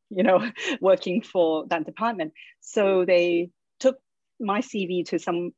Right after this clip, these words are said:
other department and said, "Look, go there for a year and we'll come and get you." So I went, "Okay." So <laughs> I, I accepted the job, and it was, um, the best job, I would say, to date, Toyota, because I got to, um, you know,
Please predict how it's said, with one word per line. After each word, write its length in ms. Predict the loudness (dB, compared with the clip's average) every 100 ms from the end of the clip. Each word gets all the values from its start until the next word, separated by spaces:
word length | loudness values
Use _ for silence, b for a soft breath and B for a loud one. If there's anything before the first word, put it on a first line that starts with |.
| -6
other 180 | -2 0
department 480 | -2 -4 -4 -2 -4
and 140 | -6
said, 200 | -4 -4
"Look, 180 | -2 -4 -2
go 160 | 0 2
there 160 | 0 -2
for 120 | -4
a 60 |
year 340 | -2 -2 -4 -4
and 140 | -6
we'll 100 | -6
come 160 | -6 -8
and 160 | -8 -4
get 200 | -4 -4
you." 140 | -12 -14 _ _ _
So 120 | -6
I 40 |
went, 180 | -4 -4 -4
"Okay." 480 | -4 0 0 0 -6 B _
So 140 | 2
<laughs> 20 |
I, 360 | 2 2 0 -2 B B -8
I 180 | -6 -6
accepted 400 | -8 -10 -6 -6
the 60 | -6
job, 460 | -6 -2 -2 -2 -6 B B -4
and 200 | -2 0
it 60 |
was, 360 | 0 -2 -8 _ _ -6
um, 500 | -4 -4 -6 -8 -8 _ -6
the 60 |
best 320 | -2 -2 -2
job, 180 | -2 0
I 80 | 0
would 180 | -4 -4
say, 220 | -4 -4
to 160 | -2 -4
date, 600 | 0 2 2 0 -8 -18 B B -6
Toyota, 560 | -2 0 -2 -2 -4 -4
because 400 | -6 -2 -4 -4
I 160 | -10
got 280 | -4 -2 -4 _ -6
to, 340 | 0 2 0 -4 B B _ -4
um, 540 | -2 -2 -6 -12 -18 _ _ -6
you 140 | -2
know, 240 | -2 -4